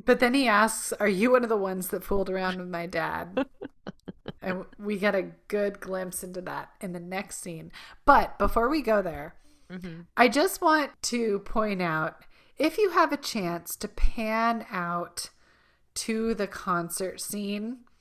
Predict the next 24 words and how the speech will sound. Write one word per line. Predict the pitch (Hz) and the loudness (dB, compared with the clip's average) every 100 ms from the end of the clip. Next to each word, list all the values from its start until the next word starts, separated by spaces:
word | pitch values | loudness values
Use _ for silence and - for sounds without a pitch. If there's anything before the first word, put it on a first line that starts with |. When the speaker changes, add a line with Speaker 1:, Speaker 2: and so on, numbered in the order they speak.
| _ _ _ _ - _ _ | _ _ _ _ -20 _ _
Speaker 1:
the | 208 | -2
row | 175 202 226 277 | 2 6 6 6
behind | 320 269 - - 190 185 170 160 165 - - _ _ _ - | 4 0 -4 -4 -2 0 -4 -10 -12 -12 -14 _ _ _ -4
our, | 180 180 - - _ | -2 -2 -4 -20 _
our | - 185 | -6 -6
great | 185 185 - | -4 -6 -4
friends, | - 175 - 190 - - - - | -8 -10 -10 -8 -8 -8 -12 -4
there | 196 240 247 | 6 8 8
is | 262 226 | 6 4
a | 196 196 | 0 0
fantastic | - 226 196 190 - - - 196 196 208 - 202 190 - | -2 0 0 -4 -8 -10 -8 2 4 4 2 -4 -6 -4
display | 180 185 - 180 170 160 160 156 - | -6 -6 -4 -2 -2 -2 -4 -6 -4
of, | 175 165 160 | -4 -2 -4
like, | 165 165 165 | -4 -4 -6
nineties | 185 180 175 175 190 185 196 196 165 | -8 -4 -2 0 0 -2 -2 -2 -4
dancing | 175 170 170 175 - 170 156 156 165 - - - - | -2 0 0 -2 -4 -6 -6 -12 -16 -18 -20 -20 0
by | 185 170 | 6 8
a | 170 | 8
blonde | 170 175 175 185 196 214 202 | 4 0 2 4 4 2 0
guy | 202 185 185 | 4 6 4
with | 175 | 2
a | 160 | -2
bowl | 165 160 170 | -4 -4 -4
cut. | - 160 131 135 | -4 -6 -10 -18